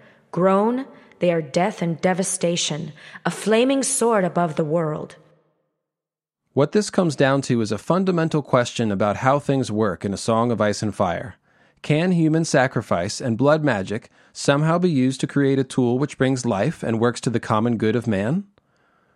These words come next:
Speaker 2: We all understand Martin's fondness for shoving gray characters with hearts in conflict into difficult moral dilemmas, but I do not believe that that means there is no right and wrong in the story. Is blood magic an abomination, as the Dothraki say,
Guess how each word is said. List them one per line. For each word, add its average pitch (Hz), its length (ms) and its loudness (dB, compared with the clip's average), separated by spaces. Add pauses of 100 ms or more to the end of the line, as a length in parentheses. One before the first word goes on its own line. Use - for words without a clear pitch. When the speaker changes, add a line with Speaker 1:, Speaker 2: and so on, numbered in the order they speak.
(140)
Speaker 2:
We 135 120 4
all 196 180 4
understand 139 500 2
Martin's 117 380 2
fondness 110 500 0
for 117 160 -2
shoving 107 400 0
gray 120 240 2
characters 117 640 -2
with 113 140 -4
hearts 120 280 0
in 113 120 -2
conflict 123 640 0
into 127 240 -2
difficult 147 420 0
moral 127 300 2
dilemmas, 107 580 -2 (540)
but 180 100 2
I 196 60 4
do 262 100 0
not 196 180 2
believe 147 320 2
that 131 140 2
that 143 220 2
means 110 320 -2
there 127 180 2
is 117 100 -2
no 127 220 2
right 127 240 4
and 123 100 0
wrong 101 220 2
in 101 80 0
the 113 80 -2
story. 185 500 -2 (640)
Is 123 140 -2
blood 135 240 2
magic 127 340 2
an 135 100 4
abomination, 120 840 2 (120)
as 131 120 -2
the 131 100 -4
Dothraki 117 500 2
say, 135 460 0